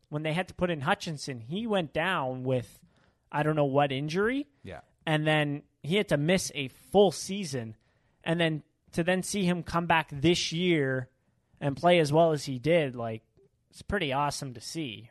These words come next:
Speaker 1: right?
Speaker 2: A hundred percent.
Speaker 1: So we'll see who they start in the play, who they're comfortable starting in the playoffs. You know, I know Kemper was backing up in game four, so we'll see there. I do want to touch on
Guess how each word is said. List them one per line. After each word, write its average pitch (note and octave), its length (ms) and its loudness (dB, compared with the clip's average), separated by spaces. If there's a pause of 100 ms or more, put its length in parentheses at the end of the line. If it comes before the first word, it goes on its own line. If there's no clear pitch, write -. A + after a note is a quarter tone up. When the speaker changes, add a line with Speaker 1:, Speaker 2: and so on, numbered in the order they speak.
Speaker 1:
right? B2+ 320 -6 (320)
Speaker 2:
A - 20 -8
hundred A2+ 220 -6
percent. - 260 -14
Speaker 1:
So A#2 300 -4 (100)
we'll E3 160 0
see G3+ 220 -4
who F3 260 0
they D#3+ 200 0
start - 460 -2
in D3 60 -12
the C#3 80 -8
play, C3+ 220 -6
who C#3+ 100 2
they're C3+ 160 -2
comfortable C#3+ 480 -4
starting C3+ 400 -6
in C3 60 -10
the A#2 80 -12
playoffs. C#3+ 640 -2 (320)
You D3+ 80 -6
know, D3+ 180 -2
I E3 80 -4
know E3+ 120 0
Kemper E3+ 380 -2
was C#3 280 0
backing C#3 440 -6
up C#3 200 -8
in C3 100 -12
game C3 220 -10
four, F#3+ 500 4 (460)
so A#2+ 300 -8 (360)
we'll D#3+ 160 6
see D#3 240 -2
there. C3 340 0
I D3+ 120 4
do F#3 500 2
want D#3 420 0
to C#3+ 280 -2
touch D3+ 400 -4
on B2+ 320 -2